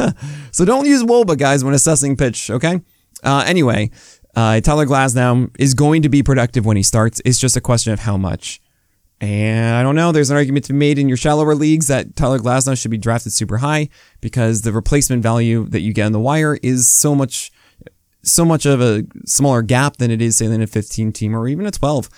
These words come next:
And I go back and forth on that because it is a higher quality of inning than, say, Yamamoto.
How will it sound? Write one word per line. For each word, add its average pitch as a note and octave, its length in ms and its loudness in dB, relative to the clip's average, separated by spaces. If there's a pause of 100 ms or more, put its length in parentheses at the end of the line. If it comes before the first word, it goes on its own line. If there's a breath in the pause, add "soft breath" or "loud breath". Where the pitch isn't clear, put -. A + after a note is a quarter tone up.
(420 soft breath)
And A#2+ 400 0 (520)
I D3 100 2
go F#3+ 100 2
back E3+ 160 0
and D3 100 0
forth D3 220 0
on B2 80 0
that A2+ 240 -2 (460)
because C3 260 0
it C#3+ 60 4
is C#3+ 80 2
a C3+ 60 2
higher C3+ 220 0
quality B2+ 460 -2
of A2+ 120 -2
inning A2+ 280 -2
than, G2+ 180 -2
say, G2+ 140 -2
Yamamoto. G2+ 580 0